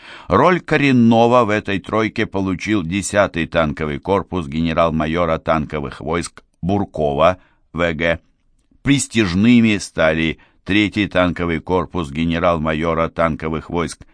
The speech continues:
Синенко М Д на правом фланге и восемнадцатый генерал-майора танковых войск Бахарова Б С на левом.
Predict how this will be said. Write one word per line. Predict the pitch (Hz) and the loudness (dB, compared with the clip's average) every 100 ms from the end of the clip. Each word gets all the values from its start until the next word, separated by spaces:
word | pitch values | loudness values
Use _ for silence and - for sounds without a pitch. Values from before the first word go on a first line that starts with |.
| _ | _
Синенко | - 95 87 80 71 69 90 113 - _ _ _ | -4 0 2 0 -2 -2 0 0 -2 _ _ _
М | 101 101 95 | 0 0 0
Д | 95 104 107 _ _ - - | 0 -2 -2 _ _ -20 -8
на | 90 98 | 0 0
правом | - 160 196 185 | 4 4 4 2
фланге | 151 170 170 151 170 151 - _ _ _ - | 2 2 2 -2 -4 -4 -10 _ _ _ -2
и | 120 | 0
восемнадцатый | 139 135 120 139 170 - 165 170 139 | 0 2 2 2 0 -4 -4 -2 -2
генерал-майора | 131 135 131 147 139 127 120 135 127 | 0 2 4 4 2 0 0 0 0
танковых | - 117 120 110 110 98 | 0 0 0 -2 -4 -4
войск | 113 113 - - _ - | 0 0 -2 -16 _ -4
Бахарова | 87 90 107 107 110 120 113 _ _ | 0 0 0 0 2 2 0 _ _
Б | - 110 - | -2 -2 0
С | 107 113 - _ _ | -2 -2 -6 _ _
на | 87 107 | 0 0
левом. | 110 104 82 67 53 | 2 0 0 -2 -8